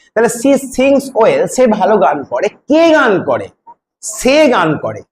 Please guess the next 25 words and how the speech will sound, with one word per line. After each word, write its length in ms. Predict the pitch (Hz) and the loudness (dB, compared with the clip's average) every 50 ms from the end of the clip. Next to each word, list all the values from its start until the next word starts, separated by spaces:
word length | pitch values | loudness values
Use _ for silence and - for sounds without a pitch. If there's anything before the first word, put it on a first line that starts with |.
| _ _ - | _ _ -2
বোঝো, 240 | 180 185 135 151 104 - - _ _ _ - - | -2 0 0 0 -4 -6 -10 _ _ _ -10 -4
সে 120 | - 302 320 320 | 0 2 4 4
গান 180 | 269 254 214 185 160 123 | 4 4 2 0 0 0
করে। 160 | - 107 107 104 | -2 -2 -4 -4
তাহলে 440 | - _ _ _ _ - 233 247 | -10 _ _ _ _ 0 0 2
এই 140 | 254 240 277 247 | 2 2 2 2
যে 60 | 294 | 2
সে 300 | - - - - 240 262 302 330 269 294 | 0 -2 -6 -2 0 2 2 4 4 4
গান 140 | 269 247 233 185 - | 4 2 0 2 2
করে, 160 | 196 180 185 185 170 - | 2 2 2 0 -2 -2
he, 140 | - 262 269 262 262 - - - | -2 0 0 0 -2 -6 -4 0
she, 140 | 311 302 277 220 - 139 165 - | 2 2 2 2 -2 -4 -8 -4
সরি, 220 | - 180 151 139 123 - _ _ _ _ _ - - - | -2 -2 -2 -2 -6 -14 _ _ _ _ _ -18 -10 -2
she, 160 | - 302 277 214 151 156 165 - - _ _ _ - 247 | 0 0 2 0 -2 -4 -6 -10 -12 _ _ _ -2 0
এই 80 | 269 254 - - - | 0 0 0 -2 -2
সিটাই 360 | - 233 226 226 277 302 294 254 | -2 -2 0 2 4 4 4 4
হলো 140 | 254 254 247 | 4 2 2
কিন্তু 260 | 233 233 240 226 - 240 233 - | 2 2 0 0 0 -2 -4 -2
এই 160 | 220 262 285 269 | -2 0 2 2
বাক্যের 440 | 185 175 143 - - - 214 214 185 - | 2 0 0 -2 -4 -6 -6 -6 -6 -4
সাবজেক্ট 440 | - 156 131 127 123 123 226 240 202 180 | -4 -4 -4 -4 -4 -2 -2 0 0 2
বা 60 | 202 208 | 2 2
কর্তা, 460 | - - 170 139 - - - 180 143 - - - _ _ _ _ _ _ _ _ _ - 165 | 2 2 0 0 0 -2 -2 -2 -2 -2 -4 -14 _ _ _ _ _ _ _ _ _ -4 0
এই 80 | 202 196 | 0 2
বাক্যের 420 | 151 139 - - - - 202 202 | 2 0 -2 -4 -6 -6 -6 -6